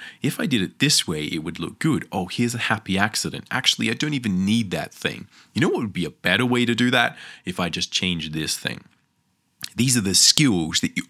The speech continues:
only learn when you're in the trenches, when you're sitting down there trying to solve the creative problem that's right in front of you. And often you can solve it without perfect craft, without perfect tactical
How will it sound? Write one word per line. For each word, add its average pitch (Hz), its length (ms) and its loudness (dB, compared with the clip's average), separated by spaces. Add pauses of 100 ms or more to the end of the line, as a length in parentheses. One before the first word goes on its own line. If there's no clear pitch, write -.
only 117 420 4
learn 82 400 0
when 82 140 -6
you're 80 100 -6
in 82 160 -8
the 76 60 -10
trenches, 110 600 0
when 85 160 -6
you're 85 80 -8
sitting 123 460 4
down 82 340 0
there 76 160 -6
trying 78 240 -4
to 80 60 -2
solve 92 400 0
the 92 100 -8
creative - 360 -6
problem 107 420 0 (540)
that's - 220 0
right 92 220 4
in 85 120 -2
front 104 280 2
of 92 100 -2
you. - 200 -8 (100)
And 87 380 0 (100)
often 107 380 0
you 90 100 0
can 90 180 -6
solve 90 320 0
it - 140 -10
without 85 460 0
perfect - 440 -8
craft, - 540 -6 (320)
without 87 400 0
perfect - 480 -4
tactical 82 720 -2